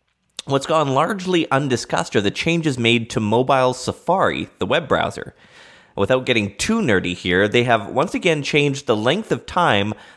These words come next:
that third-party cookies are allowed to be stored. Now,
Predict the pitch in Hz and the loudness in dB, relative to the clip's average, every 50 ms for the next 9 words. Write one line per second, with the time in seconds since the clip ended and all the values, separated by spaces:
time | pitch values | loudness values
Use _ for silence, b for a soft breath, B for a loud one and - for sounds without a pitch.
0 | B B 117 - - - - - - 202 226 262 269 226 - - 208 202 196 190 | B B -2 -2 -4 -6 -14 -4 0 0 0 0 0 -4 -4 0 0 0 0 0
1 | 180 - - - 117 101 - 92 92 101 120 117 - - 120 120 131 123 104 92 | -4 -6 -2 -2 -2 -2 -2 -2 -2 -2 -2 -2 -2 0 2 2 2 2 2 2
2 | 87 90 - - - 104 92 - - - 226 233 185 107 78 - - - - b | 2 0 0 -4 -6 -6 -6 -6 -4 0 2 4 4 4 2 0 -4 -10 -18 b
3 | b b b b b b b b b - - - - | b b b b b b b b b -6 -6 -6 -6